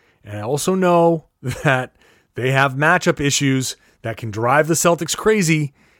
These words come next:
And while the Celtics would probably be favored,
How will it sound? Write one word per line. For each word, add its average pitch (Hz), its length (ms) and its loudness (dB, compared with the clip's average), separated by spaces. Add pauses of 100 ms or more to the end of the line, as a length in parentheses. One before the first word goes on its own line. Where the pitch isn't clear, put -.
(140)
And 131 600 -2 (200)
while 147 320 2
the 165 60 0
Celtics 175 440 -2
would 151 180 -6 (240)
probably 185 920 0
be 196 160 0
favored, 160 640 0